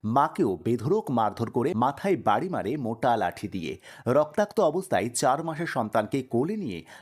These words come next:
শান্তিপুর স্টেট জেনারেল হাসপাতালে ভর্তি করিয়ে তিনি শান্তিপুর থানার দ্বারস্থ হন বিচারের আশায়। গৃহবধূর মা রুবি প্রামাণিক জানান,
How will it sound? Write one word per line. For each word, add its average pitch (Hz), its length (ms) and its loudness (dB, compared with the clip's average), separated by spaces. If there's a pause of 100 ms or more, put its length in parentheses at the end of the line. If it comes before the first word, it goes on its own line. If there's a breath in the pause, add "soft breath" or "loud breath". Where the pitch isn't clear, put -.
শান্তিপুর 202 680 0
স্টেট 180 320 2
জেনারেল 123 420 -2
হাসপাতালে 143 500 0
ভর্তি - 340 -4
করিয়ে 104 340 0 (240 soft breath)
তিনি 165 220 2
শান্তিপুর 180 600 -2
থানার 123 320 -2
দ্বারস্থ 90 340 -2
হন 135 260 0 (240 soft breath)
বিচারের 107 460 -2
আশায়। 85 360 -2 (320)
গৃহবধূর 160 600 2
মা 95 240 -2
রুবি 123 220 -2
প্রামাণিক 87 460 -2
জানান, 110 380 0